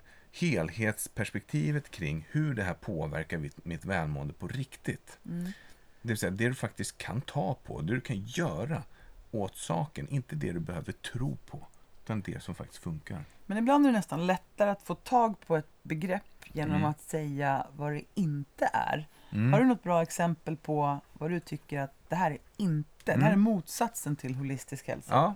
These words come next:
Speaker 1: okej. Då tycker jag, det är precis vad det är. Det är när det går till sekterism med vad som är, har med de här olika delarna att göra. Relationsmässigt, att det ska vara på ett visst sätt. Det måste vara så här.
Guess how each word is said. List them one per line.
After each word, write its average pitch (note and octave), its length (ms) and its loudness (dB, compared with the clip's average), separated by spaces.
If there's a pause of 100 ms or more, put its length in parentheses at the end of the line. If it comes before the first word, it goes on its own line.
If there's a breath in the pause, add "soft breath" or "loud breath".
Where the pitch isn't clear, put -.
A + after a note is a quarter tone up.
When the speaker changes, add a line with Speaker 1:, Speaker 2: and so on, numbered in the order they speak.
Speaker 1:
okej. D#3+ 280 0 (340 loud breath)
Då D3+ 180 2
tycker C3+ 260 0
jag, F#2+ 120 2
det C3 60 2
är D3 40 0
precis D3+ 440 -2
vad D#2 100 -2
det D2+ 60 2
är. D#2+ 80 0
Det A2 200 2
är C#3 80 6
när A#2 140 2
det A2 60 2
går E2+ 220 0
till - 160 -10
sekterism - 760 -2 (380 soft breath)
med F#2+ 220 2 (120)
vad A#2+ 480 4 (300)
som G2+ 280 -2
är, E2+ 240 0 (380)
har E2+ 280 0
med D#2 180 -2
de D#2+ 120 -4
här D#2+ 100 -2
olika D2 420 -4
delarna D2+ 440 -4
att - 120 -12
göra. F#2 400 -2 (460 loud breath)
Relationsmässigt, G#2 920 0
att - 140 -4
det - 80 -6
ska G2+ 540 6
vara D2+ 400 0
på - 180 -8
ett - 140 -10
visst - 280 -6
sätt. - 200 0
Det E2+ 100 -2
måste G#2+ 640 2
vara D2 400 -6
så - 120 -10
här. - 300 -10